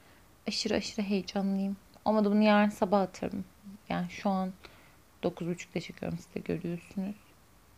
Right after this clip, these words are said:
Yarın sabah atarım. Yarın sabah da Sims gelebilir ya da bilmiyorum. Tamam.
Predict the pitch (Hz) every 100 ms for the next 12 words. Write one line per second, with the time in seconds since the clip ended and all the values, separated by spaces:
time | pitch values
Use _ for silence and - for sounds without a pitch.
0 | _ - - _ _ - 208 208 - 208
1 | 202 214 214 208 202 226 220 214 208 208
2 | 208 208 202 - 196 - 220 214 208 -
3 | 190 190 190 190 180 185 196 190 175 190
4 | 190 190 190 180 170 175 175 185 - -
5 | - - - - - - - 269 226 185